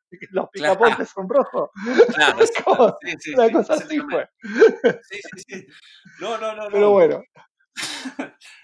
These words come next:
Speaker 2: Bueno, Marquitos.
Speaker 1: Pero bueno, sí, sí, me, me encantó, me encantó. Pará. Eh, si querés,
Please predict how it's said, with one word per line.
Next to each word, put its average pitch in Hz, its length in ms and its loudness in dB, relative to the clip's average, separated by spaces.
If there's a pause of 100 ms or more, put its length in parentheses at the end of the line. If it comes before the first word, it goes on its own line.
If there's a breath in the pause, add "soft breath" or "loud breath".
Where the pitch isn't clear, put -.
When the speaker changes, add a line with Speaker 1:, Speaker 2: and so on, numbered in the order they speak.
(180)
Speaker 2:
Bueno, 190 160 -8
Marquitos. 220 500 -6
Speaker 1:
Pero 226 140 6
bueno, 175 220 6
sí, 247 180 0
sí, 214 140 2
me, 190 160 2
me 196 140 0
encantó, 226 360 4
me 165 100 -4
encantó. 185 420 -2
Pará. 185 320 2 (460 soft breath)
Eh, 196 460 2 (160)
si 220 200 -12
querés, 311 320 4